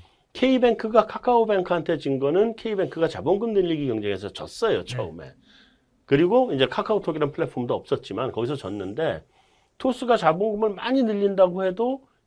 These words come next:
Speaker 1: 얘의 플랫폼의 이 경쟁력을 따라잡을 수 있을까 하는 게 좀,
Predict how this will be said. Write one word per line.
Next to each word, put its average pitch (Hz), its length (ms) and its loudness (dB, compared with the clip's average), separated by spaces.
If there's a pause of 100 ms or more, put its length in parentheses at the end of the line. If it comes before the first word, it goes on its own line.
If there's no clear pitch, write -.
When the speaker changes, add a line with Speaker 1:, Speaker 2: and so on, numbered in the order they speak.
Speaker 1:
얘의 185 340 4
플랫폼의 202 800 2
이 156 60 -4
경쟁력을 127 840 -2 (100)
따라잡을 127 400 -4
수 - 160 -14
있을까 - 360 -12
하는 98 140 -8
게 104 140 -8
좀, 104 200 -12